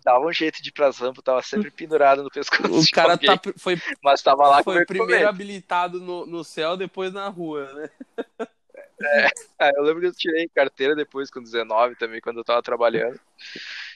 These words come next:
Speaker 1: Mas foi, foi bem assim, um, um parapente ou a carteira, né? Eu quero
Speaker 2: Tá
Speaker 1: parapente.
Speaker 2: certo, já sabia desde moleque que, pô, sensacional, que história. E se, e como que é? Seus pais vão até hoje? Como que é a relação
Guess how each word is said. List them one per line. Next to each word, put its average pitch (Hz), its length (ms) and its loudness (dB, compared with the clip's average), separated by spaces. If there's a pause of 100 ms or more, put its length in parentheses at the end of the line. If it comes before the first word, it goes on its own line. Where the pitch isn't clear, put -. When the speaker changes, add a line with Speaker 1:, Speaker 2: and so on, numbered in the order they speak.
(340)
Speaker 1:
Mas 123 320 2
foi, 135 360 6
foi 139 240 2
bem 135 220 4
assim, 127 460 -2
um, 139 280 -6
um 143 180 -6
parapente 151 560 2
ou 175 40 4
a - 40 0
carteira, 127 560 0
né? 143 80 0
Eu 135 80 -2
quero 123 240 0
Speaker 2:
Tá - 140 -4
Speaker 1:
parapente. 156 240 4
Speaker 2:
certo, 175 480 4
já 143 100 6
sabia 160 380 4
desde 160 260 4
moleque 170 580 4
que, 131 320 0 (120)
pô, 147 180 4
sensacional, 147 720 0
que 156 140 -12
história. 135 500 -8 (240)
E - 80 -8
se, 170 220 -10
e 151 80 -10
como 190 240 -4
que - 80 -8
é? 185 80 -2
Seus 160 180 -10
pais 175 280 -2
vão 170 180 -8
até 160 260 -8
hoje? 170 840 -8
Como 165 200 -10
que 170 120 -6
é - 20 2
a 131 200 2
relação 131 460 -4